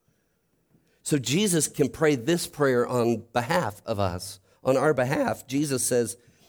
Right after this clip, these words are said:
"Father, enter not into judgment with these servants, because you've already put their judgment on me, your suffering servant.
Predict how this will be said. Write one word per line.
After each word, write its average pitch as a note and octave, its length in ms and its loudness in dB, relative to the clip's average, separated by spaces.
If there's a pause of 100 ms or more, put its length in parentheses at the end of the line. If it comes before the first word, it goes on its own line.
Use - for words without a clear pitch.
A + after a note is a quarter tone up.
(480)
"Father, D3 380 4
enter F#3+ 220 4
not E3+ 260 4
into C#3+ 280 0
judgment C3 520 2
with B2 200 -4
these E3 260 2
servants, A2 420 0
because C3 340 -4
you've D3 140 -2
already F3+ 440 4
put - 280 -6
their D3 140 2
judgment B2+ 540 0
on A#2 240 0
me, A#2 420 -2 (400)
your A2+ 160 -4
suffering G2+ 520 -4
servant. F#2+ 420 -14